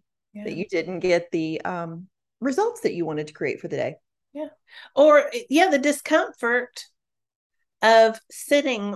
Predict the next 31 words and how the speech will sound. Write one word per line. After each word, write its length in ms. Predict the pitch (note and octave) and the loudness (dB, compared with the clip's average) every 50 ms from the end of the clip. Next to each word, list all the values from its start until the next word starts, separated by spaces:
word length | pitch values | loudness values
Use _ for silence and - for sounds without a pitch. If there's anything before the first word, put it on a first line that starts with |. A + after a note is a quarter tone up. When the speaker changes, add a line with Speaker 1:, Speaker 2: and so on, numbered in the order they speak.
| G3 - | -10 -8
Speaker 1:
wi-, 160 | - G3+ G3+ G3 | -6 -4 -4 -4
with 280 | G3 F#3 G3 G3 G3 | -2 -2 -2 0 0
your 120 | G#3 G3+ G3 | 0 -2 -2
thoughts. 640 | G3+ A3+ A3 A3 F3+ - - _ _ - - - - _ _ _ _ _ _ _ - A#3+ | -2 -4 -2 -2 -4 -6 -8 _ _ -20 -20 -20 -20 _ _ _ _ _ _ _ -12 -6
Speaker 2:
Mm. 360 | A#3+ B3+ B3 A#3 A3+ A3 G#3+ _ _ _ _ _ - | -4 -4 -4 -4 -6 -10 -14 _ _ _ _ _ -2
Speaker 1:
You 100 | B3 B3 | 0 2
know, 120 | B3+ B3+ - | 2 2 2
I 100 | A#3+ B3 | 0 0
think 360 | A#3+ - C4+ C4 B3+ B3 - _ _ - | 2 2 0 0 -2 -4 -8 _ _ -14
you 220 | - G#3 G#3 B3+ D4+ | -12 -8 -6 -4 -2
mentioned, 500 | E4+ C#4+ B3 B3 - - G#3+ G3+ G3 G3 | 0 0 -2 -2 -4 -6 -6 -6 -6 -8
I 80 | G#3 G3+ | -8 -6
think 260 | G3+ D4+ F4+ F4+ - | -4 -4 -6 -6 -6
you 80 | C4+ C4+ | -6 -4
mentioned 400 | C#4 C4+ C4 - - G#3 G3 F#3+ | -4 -6 -6 -6 -8 -8 -6 -2
this 260 | F#3+ F#3 F#3 F#3+ - | 0 0 -2 -2 -4
when 120 | G#3 G3 | -6 -4
we 100 | F#3+ F#3+ | -4 -4
talked 300 | F#3+ - G3+ G3 G3+ - | -4 -4 -4 -6 -6 -6
about 200 | G#3 G#3 F3+ - | -4 -4 -4 -2
being 260 | - F#3+ F#3 F3+ F3+ | -2 -2 -2 -2 -2
busy, 440 | F3+ G#3+ A#3 B3 B3 - E3 E3 D#3+ _ - - - - - F#3+ | 0 0 0 0 0 -2 -4 -6 -6 _ -20 -20 -20 -20 -16 -4
but 300 | F3 - A3+ A3 A3 - | 2 4 4 4 4 2
people 420 | A#3+ B3 A#3+ A#3+ - C4 B3+ B3+ | 0 0 0 2 0 -2 0 0
buffer 720 | - B3 C4+ D#4+ G#4+ - - - F3 E3 E3+ F#3 B3 - _ _ _ _ _ _ _ _ _ _ _ _ _ _ _ _ _ _ _ _ _ _ _ _ | 0 2 2 2 0 -2 -4 -4 -2 -2 -2 -6 -8 -12 _ _ _ _ _ _ _ _ _ _ _ _ _ _ _ _ _ _ _ _ _ _ _ _
with 300 | F3 A3 B3+ A#3+ A#3+ A3 | 4 4 4 4 4 0
busyness. 840 | A3 B3+ E4 A#4+ A#4+ E4+ G3+ F3+ D#3+ D#3 C#3+ - - - - - - _ _ _ _ _ _ - | 0 2 2 2 0 -2 -6 -6 -10 -14 -18 -18 -20 -20 -20 -20 -20 _ _ _ _ _ _ -14
Speaker 2:
Mm-hmm. 320 | G#3+ G#3+ G#3+ G#3+ - C#4+ E4 G4 G4+ _ _ _ _ _ - | -12 -12 -12 -12 -12 -12 -12 -14 -16 _ _ _ _ _ -2
Speaker 1:
They 140 | A3 A3 A3 | 0 2 2
buffer 420 | G3+ G#3 A#3 A#3+ B3+ B3+ - D4 C4 | 2 0 -2 -2 -2 0 0 0 0
because 380 | A#3+ A3+ - - A3 G#3 G#3 | 0 -4 -4 -4 -4 -4 -4